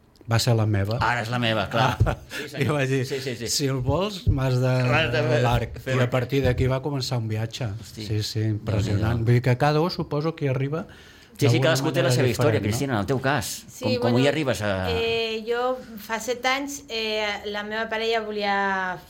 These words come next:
Speaker 3: fer tir amb arc, que sempre li havia agradat, i vaig buscar algun lloc per, per fer aquesta activitat. I gairebé tots, pues, ja eren clubs i tots eren tirar dianes o fer un curset d'iniciació.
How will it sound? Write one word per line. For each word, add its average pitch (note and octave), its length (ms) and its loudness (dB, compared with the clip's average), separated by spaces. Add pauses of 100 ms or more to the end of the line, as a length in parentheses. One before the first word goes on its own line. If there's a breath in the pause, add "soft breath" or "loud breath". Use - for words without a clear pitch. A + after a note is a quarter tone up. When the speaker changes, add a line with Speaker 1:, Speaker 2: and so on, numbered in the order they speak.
Speaker 3:
fer F#3+ 280 -2
tir F#3+ 140 -6
amb F#3+ 220 -2
arc, C4+ 220 0
que A#3 100 -10
sempre F#3+ 320 -6
li F#3 60 -4
havia F#3+ 240 -2
agradat, A3 420 0 (420 loud breath)
i A3+ 180 -4
vaig G#3+ 220 0 (420)
buscar A3 500 0
algun G#3+ 640 -6
lloc A#3 280 0
per, G3+ 360 -2
per F3+ 560 -2
fer F3+ 160 -10
aquesta G3 260 -6
activitat. F3+ 600 -2 (340 loud breath)
I G#3+ 220 0
gairebé G3 400 2
tots, A#3 220 -2
pues, A3 200 -4
ja G3 120 4
eren G3+ 280 -2
clubs C#4+ 460 2
i G#3+ 480 0
tots G3+ 220 -4
eren G#3+ 520 0
tirar G3+ 360 0
dianes B3 720 2
o G#3 140 0
fer G#3 220 -4
un G3+ 120 -2
curset G3+ 400 -6
d'iniciació. G3+ 760 -2